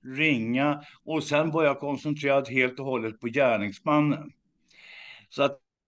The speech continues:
det finns ju ingen som har avlöst mördaren och kommit dit efteråt. Definitivt inte. Så den saken är säker.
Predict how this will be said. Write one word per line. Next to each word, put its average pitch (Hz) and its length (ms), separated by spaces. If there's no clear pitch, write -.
det 156 100
finns 156 260
ju 175 80
ingen 143 160
som 180 120
har 175 280
avlöst 170 420
mördaren 156 540
och 151 100
kommit 143 280
dit 135 260
efteråt. 135 540
Definitivt 170 1500
inte. 123 560
Så - 160
den 190 120
saken 156 540
är 165 80
säker. 135 440